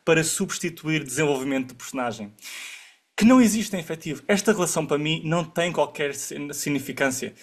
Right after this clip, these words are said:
Eu não acredito nesta relação. Quando eu vejo esta relação a acabar, quando tá a começar, digamos, no seu sentido narrativo, no início do filme, eu não percebo como estes do-, como é que estes dois gostam do outro. Tipo,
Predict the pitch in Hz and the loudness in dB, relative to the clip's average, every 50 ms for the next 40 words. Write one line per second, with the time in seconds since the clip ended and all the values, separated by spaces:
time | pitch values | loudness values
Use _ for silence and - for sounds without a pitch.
0 | - - - - 156 175 185 190 190 190 - 175 160 175 165 165 151 135 123 - | -20 -8 0 2 4 6 6 6 6 4 2 -2 -2 -2 -2 -2 -2 -4 -2 -4
1 | 131 113 120 120 117 - 147 131 117 107 - - - - - - _ - 196 202 | -6 -4 -4 -8 -4 -2 -2 -2 -2 -4 -8 -16 -18 -18 -20 -18 _ 2 4 6
2 | 196 196 180 180 208 196 175 - 180 165 156 160 - - 160 147 135 127 - 147 | 8 6 6 6 4 2 2 0 -2 -2 -2 -4 -4 -4 -4 -6 -6 -4 -4 -2
3 | 131 131 120 113 110 107 - _ _ _ _ _ _ _ _ - 160 156 160 - | -2 0 -2 -2 -4 -6 -12 _ _ _ _ _ _ _ _ -2 -2 -2 0 -2
4 | 170 147 131 - - _ - - - - 147 131 123 - 143 135 123 120 123 123 | -2 -2 -2 -4 -8 _ -16 -12 -8 -8 -6 -6 -2 0 0 0 0 -2 -2 -2
5 | 135 127 120 120 117 - - 139 135 131 - - - 120 - 139 127 131 131 127 | -2 -2 -2 -4 -8 -8 -10 -8 -8 -8 -10 -10 -12 -6 -4 -4 -2 -2 0 0
6 | 127 120 123 131 127 - 139 120 123 127 127 135 135 127 - 123 123 120 120 - | 0 0 0 -4 -4 -4 -4 -2 2 2 2 2 2 -2 -4 -6 -8 -8 -8 -6
7 | - 123 120 123 127 120 - - - - - - - - - _ _ 202 220 220 | -4 -4 -4 -4 -6 -10 -14 -20 -20 -20 -20 -20 -20 -20 -20 _ _ 4 6 6
8 | 226 214 214 - - 214 208 208 - 196 196 196 185 - - - - 185 190 185 | 6 4 2 2 0 -2 -2 0 0 0 0 0 -2 -4 -8 -6 -4 -4 -4 -4
9 | - 180 180 165 - 185 175 - - - 170 165 - 175 165 165 - - 160 156 | -4 -8 -8 -6 -6 -6 -6 -6 -6 -4 -4 -4 0 -2 -2 -2 -2 -8 -10 -10
10 | 143 139 139 147 127 - - - - _ - - - - - - _ _ - 156 | -8 -4 -4 -4 -4 -6 -12 -20 -20 _ -20 -20 -20 -20 -20 -20 _ _ -8 -8
11 | - - | -8 -8